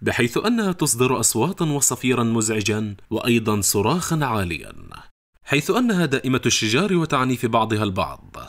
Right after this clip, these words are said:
للدفاع عن مكان عيشها، حيث أن كل منها يحتل مكانًا خاصًا به، وهي تستعمل تلك الأصوات للدفاع عن مكان عيشها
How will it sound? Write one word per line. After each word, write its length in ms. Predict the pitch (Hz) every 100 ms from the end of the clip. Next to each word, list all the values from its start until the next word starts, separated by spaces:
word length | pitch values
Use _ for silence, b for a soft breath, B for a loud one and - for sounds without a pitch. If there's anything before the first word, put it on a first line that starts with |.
| - _
للدفاع 640 | 107 104 110 117 107 101 92
عن 180 | 101 98
مكان 400 | 90 139 170 143
عيشها، 760 | 110 101 - 92 82 55 - _ _
حيث 240 | - 160 185
أن 200 | 240 240
كل 280 | 294 233
منها 300 | 120 120 107
يحتل 420 | 104 - - 110 104
مكانًا 380 | 98 170 208
خاصًا 440 | 160 127 117 - 110
به، 280 | 98 87 - - _ -
وهي 220 | 107 110 107
تستعمل 520 | 110 - 110 107 107
تلك 220 | 110 113
الأصوات 580 | 113 113 - 131 196 160
للدفاع 460 | 127 131 127 123
عن 140 | 113 113
مكان 340 | 104 123 175
عيشها 800 | 151 113 101 - 87 85 -